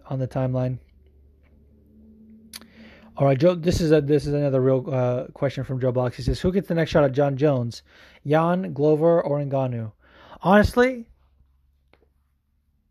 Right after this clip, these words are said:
if he goes up to heavyweight, I think he should fight Ngannou. Because if he go-, and, and, and I know he's not really gonna go up unless it's a title fight. But honestly, he should do what Anderson, Anderson Silva always did, which is to fight, like,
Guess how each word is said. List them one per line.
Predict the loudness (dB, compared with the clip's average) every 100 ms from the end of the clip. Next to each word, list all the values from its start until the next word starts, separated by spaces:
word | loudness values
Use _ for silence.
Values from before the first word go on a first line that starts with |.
| -6
if | -2
he | 4
goes | 6 6
up | 4
to | 2
heavyweight, | 4 4 4 4 2 0 -10 _ -6
I |
think | -4 -2 -4
he | -4
should | -4 2 2 2 0
fight | -2 -2
Ngannou. | -4 -8 -10 -16 _ _ _ _ _ _ _ _ _ _ _ _
Because | -10 -8 2 4 6 4 2 0 -8
if | -12
he | -8
go-, | -6 -6
and, | -6
and, | -6 -6
and | -4 -4 -4 -8 -14 _ _ _ _ _ _ 0
I | 2
know | 6 6 6 4 0 -4
he's | -12 -6 -4
not | -2 -2 0
really | 2 2
gonna | 0
go | 0 2
up | 2
unless | 2 0 0
it's | -6
a | -6
title | -2 -2 -2
fight. | -8 -14 _ _ _ _ _ _ _ _ _ _ _ _ _ _
But | 2
honestly, | 4 2 0 0
he | 0
should | -2 4
do | 4
what | 4
Anderson, | 2 -4 -4
Anderson | -4 -4 -4
Silva | -2 2 4
always | 4 2
did, | 2
which | 2 0
is | -4
to |
fight, | -2 0 2
like, | 0 -2